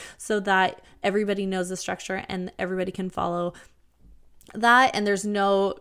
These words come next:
questioning, "Well, why did one person get this or one person get that?" It's, these are the standards and the expectations that are set out in the salon.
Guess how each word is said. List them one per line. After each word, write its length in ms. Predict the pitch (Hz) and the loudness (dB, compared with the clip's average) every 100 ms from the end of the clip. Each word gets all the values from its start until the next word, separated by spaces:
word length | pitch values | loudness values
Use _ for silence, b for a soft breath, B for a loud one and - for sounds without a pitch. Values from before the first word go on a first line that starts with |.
| - | -14
questioning, 600 | - 220 202 - 202 196 | -6 -2 -2 -2 -4 -2
"Well, 140 | 185 | -2
why 260 | 180 190 190 | 2 4 4
did 160 | 190 185 | 0 -4
one 180 | 190 | -4
person 360 | 190 190 180 190 | -4 -6 -6 -4
get 240 | 180 185 | -2 -2
this 360 | - 185 185 - | 0 -2 -2 -2
or 120 | 180 | -2
one 200 | 180 185 | -2 -4
person 240 | 185 180 185 | -6 -8 -6
get 160 | 185 | -6
that?" 320 | 185 180 190 | -2 -2 -2
It's, 160 | - 185 | -4 -8
these 300 | 185 196 190 | -6 -6 -2
are 140 | 190 | -2
the 80 | 190 | -4
standards 580 | 185 185 185 180 180 180 | -6 -8 -6 -4 -4 -6
and 140 | 190 | -8
the 40 | 185 | -8
expectations 600 | 180 - 180 - - 185 | -10 -10 -10 -8 -8 -8
that 120 | - | -8
are 80 | 185 | -8
set 220 | - - | -8 -8
out 180 | 185 - - | -6 -8 -8
in 140 | 180 | -8
the 80 | 175 | -6
salon. 600 | - 175 185 - - - | -6 -6 -6 -6 -6 -10